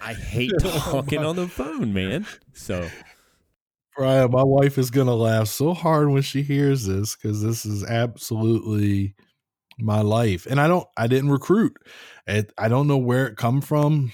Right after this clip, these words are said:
Speaker 2: It wasn't like that back in the day, but man, I hate the phone. And my wife, this week, uh, we, we used our Amazon, we have an Amazon credit card, we get points, so we'll use it, pay it off, whatever. So we used it, uh, to try to pay for a trip,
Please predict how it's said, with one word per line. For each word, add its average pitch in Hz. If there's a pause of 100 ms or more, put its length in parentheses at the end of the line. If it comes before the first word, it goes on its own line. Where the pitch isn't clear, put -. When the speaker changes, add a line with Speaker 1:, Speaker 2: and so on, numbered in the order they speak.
Speaker 2:
It 113
wasn't 131
like 123
that 131
back 123
in 131
the 117
day, 120
but 98
man, 110
I 98
hate 113 (640)
the 113
phone. 110
And 101
my 104
wife, 113
this 175
week, 190 (540)
uh, 110
we, 123 (120)
we 131
used 139
our 110
Amazon, 120
we 120
have 113
an 98
Amazon 110
credit 113
card, 110
we 101
get 95
points, 117
so 101
we'll 98
use 104
it, 101
pay 101
it 95
off, 95
whatever. 110 (360)
So -
we 127
used 151
it, 117 (360)
uh, 110
to -
try 127
to 123
pay 131
for 120
a 107
trip, 180